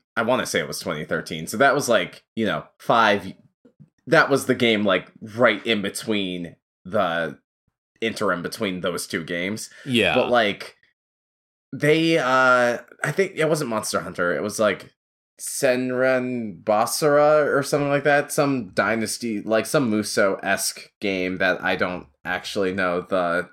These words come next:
Speaker 1: the name of. Anyway, there was a
Speaker 2: <laughs>
Speaker 1: skin for one of the, like, a bunch of the characters that were all Devil May Cry characters. And, like, it stung because we were all waiting for news of a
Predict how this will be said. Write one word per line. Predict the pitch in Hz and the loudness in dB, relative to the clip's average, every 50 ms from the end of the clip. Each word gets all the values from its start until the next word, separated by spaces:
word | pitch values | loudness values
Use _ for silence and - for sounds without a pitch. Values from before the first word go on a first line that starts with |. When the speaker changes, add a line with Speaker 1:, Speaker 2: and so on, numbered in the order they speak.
| _ | _
Speaker 1:
the | - 95 | -4 -4
name | 90 90 87 87 87 85 | -4 -4 -6 -6 -6 -6
of. | 82 82 85 85 - _ _ _ _ _ _ - - - - _ _ - 131 - | -6 -6 -6 -8 -12 _ _ _ _ _ _ -20 -20 -20 -20 _ _ -16 -10 -4
Anyway, | 151 160 170 170 180 170 151 139 131 120 120 113 - - - - - _ _ - | 0 2 4 4 4 4 2 2 4 2 2 0 -4 -10 -20 -20 -20 _ _ 2
there | 156 147 | 4 6
was | 143 143 139 127 143 | 6 4 4 6 6
a | 135 127 123 123 117 113 113 113 110 - - _ _ _ | 6 6 8 6 6 6 6 4 2 0 -6 _ _ _
Speaker 2:
<laughs> | _ _ - | _ _ -14
Speaker 1:
skin | - - - - - 160 160 156 151 147 | -10 -8 -6 -2 2 2 2 4 2 0
for | - - 147 131 | 2 2 4 4
one | 127 127 131 | 4 4 2
of | 117 | 2
the, | 107 113 - - - | 0 -2 -4 -4 -2
like, | 127 120 117 110 | 2 2 2 4
a | 110 | 4
bunch | 110 123 113 104 - | 4 2 2 2 2
of | 120 104 | 0 -2
the | 104 | -2
characters | - - 110 98 95 92 - 98 92 90 | 0 2 2 2 2 2 2 -2 0 0
that | - 101 90 | 0 0 2
were | 95 98 95 | 2 2 2
all | 92 87 | 2 2
Devil | 101 90 90 92 | 0 -4 -6 -6
May | 85 80 80 78 | -6 -6 -6 -4
Cry | - 85 76 78 | -4 -4 -4 -4
characters. | - 92 85 82 80 - - 87 85 85 - - - - - - _ _ - | -2 -2 -2 -2 -2 -2 -2 -2 -2 -4 -6 -8 -14 -16 -20 -20 _ _ -4
And, | - 107 107 104 104 | -2 0 0 0 0
like, | 101 98 95 95 95 - - _ _ | 0 0 0 -2 -4 -6 -14 _ _
it | - 110 - | -10 -8 -6
stung | - - - 131 113 104 101 101 104 101 - - - | -6 -2 2 2 2 2 2 0 -2 -4 -6 -8 -6
because | 120 - - 117 101 98 | -6 -2 -2 -2 -2 0
we | 117 117 | 0 2
were | 113 107 101 | 2 2 2
all | - 110 113 110 101 | 4 4 4 4 4
waiting | 107 104 101 104 107 | 2 2 2 0 -2
for | 107 - 110 104 101 85 | -2 0 2 2 2 2
news | 104 110 104 101 101 101 98 | 0 0 0 2 2 0 0
of | 104 101 104 | 0 0 2
a | 98 101 101 101 98 - | 2 2 2 2 0 0